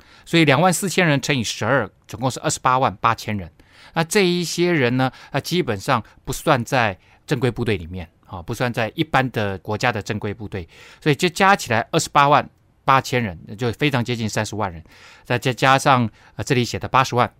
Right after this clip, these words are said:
所以就跟一百一十万差不多啊。这个数目字一般来讲就会号称啊，一个整数，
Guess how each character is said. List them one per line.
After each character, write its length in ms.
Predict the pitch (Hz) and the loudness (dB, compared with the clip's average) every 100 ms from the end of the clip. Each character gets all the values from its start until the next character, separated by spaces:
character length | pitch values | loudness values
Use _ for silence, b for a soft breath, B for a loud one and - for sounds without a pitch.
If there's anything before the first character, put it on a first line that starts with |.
| - | -8
所 160 | - | 0
以 100 | 131 | 0
就 320 | 110 147 123 - _ _ | 2 0 0 -4 _ _
跟 160 | 156 156 - | -2 -2 -2
一 100 | 170 | -2
百 260 | - - - | -2 -6 -4
一 120 | 151 | -4
十 200 | - 117 | -2 0
万 160 | 117 - _ - | 0 0 _ -6
差 140 | - | -4
不 100 | 127 | -2
多 260 | - 110 113 _ | -2 -4 -6 _
啊。 160 | - 101 - | -18 -18 -8
这 80 | 196 | -6
个 80 | |
数 160 | 160 226 | -4 -2
目 140 | 214 | -2
字 160 | 175 196 | -2 -4
一 60 | 185 | 0
般 160 | 185 | 0
来 100 | 175 | 0
讲 100 | 135 | -2
就 120 | 104 151 | -2 -2
会 80 | |
号 240 | 143 180 151 | 2 2 2
称 260 | - 135 | -2 -2
啊， 100 | 104 b - | -4 b -4
一 80 | 165 | -2
个 80 | |
整 220 | 160 120 87 | -2 -2 -6
数， 360 | - 202 113 | -4 -2 -2